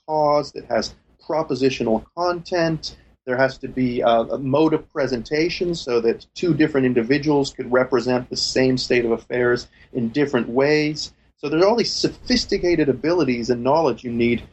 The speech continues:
to attribute a belief. And it's really a difficult, I mean, as, as a psychologist will, will acknowledge, it's really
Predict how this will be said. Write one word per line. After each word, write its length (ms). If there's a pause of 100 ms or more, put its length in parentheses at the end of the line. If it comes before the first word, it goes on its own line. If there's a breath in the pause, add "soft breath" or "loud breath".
(260)
to 140
attribute 460
a 40 (120)
belief. 420 (320)
And 140 (140)
it's 380
really 260
a 60
difficult, 680
I 60
mean, 260
as, 180
as 100
a 80
psychologist 720
will, 520
will 340
acknowledge, 460
it's 140
really 200